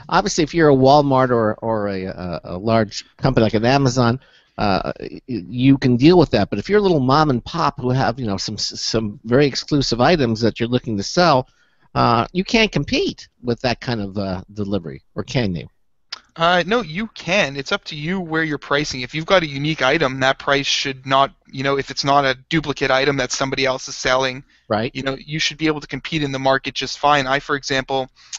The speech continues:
Speaker 2: um, sell a lot of slot car race sets through my one site. It's called Race World Canada.
Speaker 1: Mm-hmm.
Speaker 2: Slot car racing, you can drive these cars around the track, a lot of fun. And, um, you know, just in general,
Speaker 1: Yeah.
Speaker 2: good example of that. But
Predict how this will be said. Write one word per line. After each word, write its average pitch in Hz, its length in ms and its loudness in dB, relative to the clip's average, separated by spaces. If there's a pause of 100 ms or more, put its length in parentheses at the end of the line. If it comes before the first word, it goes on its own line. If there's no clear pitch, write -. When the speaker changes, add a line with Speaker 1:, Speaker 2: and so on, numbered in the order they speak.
(120)
Speaker 2:
um, 127 200 -2
sell 131 240 0
a - 20 0
lot 131 140 0
of - 60 -8
slot 135 260 0
car 131 200 -2
race 131 200 -4
sets - 320 -2
through 131 180 -6
my 123 120 -4
one 131 220 -4
site. 127 300 -4
It's - 100 -14
called 131 220 -6
Race 127 280 -6
World 127 200 -6
Canada. 139 440 0 (380)
Speaker 1:
Mm-hmm. 110 100 -10
Speaker 2:
Slot 135 260 2
car 135 240 2
racing, 135 400 -2
you 127 140 -8
can 127 100 -10
drive 131 260 2
these 131 140 -8
cars 131 380 0
around 131 220 0
the 131 60 -10
track, 135 420 2
a 139 40 -14
lot 139 200 2
of 127 60 -10
fun. 123 300 -2 (580)
And, 123 300 -4
um, 117 380 -4
you 131 100 -12
know, 123 120 -10
just - 280 -8 (800)
in 131 100 -8
general, 135 380 0 (480)
Speaker 1:
Yeah. 95 220 -6 (360)
Speaker 2:
good 139 140 -2
example 135 520 -4
of 135 80 -8
that. 135 200 2 (580)
But 135 180 2